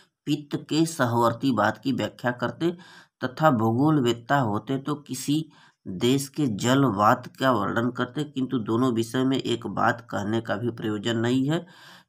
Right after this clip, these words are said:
तो ये बात शब्द बार बार आ रहा है, प्रताप नारायण मिश्र जी का होगा और स-, संदर्भ सहित अर्थ लिख लेंगे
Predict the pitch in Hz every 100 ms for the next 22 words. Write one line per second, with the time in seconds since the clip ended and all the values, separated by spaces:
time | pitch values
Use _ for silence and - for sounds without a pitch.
0 | - 196 175 220 240 175 135 170 180 180
1 | 175 170 170 127 131 156 160 156 160 160
2 | 165 165 120 113 123 131 139 139 120 120
3 | 127 135 135 139 139 143 165 165 - -
4 | - - - 127 127 127 - 123 127 131
5 | - 135 135 117 120 127 127 131 135 143
6 | 156 170